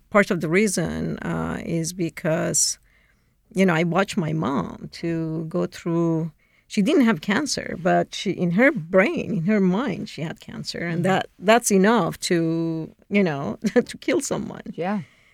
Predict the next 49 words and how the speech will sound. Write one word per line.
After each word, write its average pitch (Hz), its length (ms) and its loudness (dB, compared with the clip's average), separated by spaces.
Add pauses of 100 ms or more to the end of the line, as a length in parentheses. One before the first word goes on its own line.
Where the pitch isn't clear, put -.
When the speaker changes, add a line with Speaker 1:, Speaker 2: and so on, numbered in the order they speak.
(180)
Speaker 1:
And 170 480 4
so, 185 720 8
um, 170 640 0 (200)
I 156 60 -2
think - 200 0
I 196 80 6
was 175 320 4
maybe 175 360 2
four 151 320 -2
or 160 60 -2
five 156 300 -6
years 156 260 -6
old 175 240 -6
when 180 540 -6
I 175 120 -8
could - 220 -10
see 190 220 -2
her 226 160 -2
suffer 190 400 -6
through - 240 -14
this, 156 260 -6
and 190 140 0
I 202 100 -2
wanted 160 300 -4
to - 100 -12
figure - 300 -8
out, - 160 -6 (600)
you 180 120 -2
know, - 100 -4
what 254 220 -4
is 403 180 -2
this? - 420 -6
You 170 120 -6
know, 160 180 -6
what, 165 220 -4
what, 175 160 -2 (880)
uh, 170 340 -2
what - 260 -4
type 185 220 2
of 170 140 0
disease 196 440 0
is 160 180 -4
it - 340 -6
that - 260 -6
it's - 160 -10
causing 160 420 -6
so - 140 -6
much - 280 -10
pain? - 280 -8